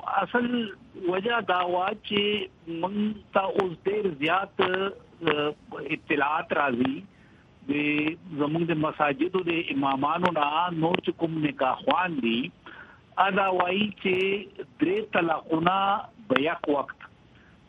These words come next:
دا ډېر زیات شوي دي او هره شپه، هره ورځ موږ ته کسان راشي، خاوندان راشي او هغه وایي چې موږ په جذباتو کې رالو او ښځو ته مې طلاق ورکړ، درې طلاقه په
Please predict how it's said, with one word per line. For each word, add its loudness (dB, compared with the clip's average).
دا 2
ډېر 2
زیات 0
شوي 2
دي 4
او 2
هره 2
شپه، 2
هره 4
ورځ 0
موږ 4
ته 2
کسان 4
راشي، 4
خاوندان 4
راشي 0
او 2
هغه 4
وایي 0
چې 0
موږ 0
په 4
جذباتو 2
کې 2
رالو 2
او 4
ښځو 2
ته -4
مې 2
طلاق 0
ورکړ، -2
درې 2
طلاقه 2
په 6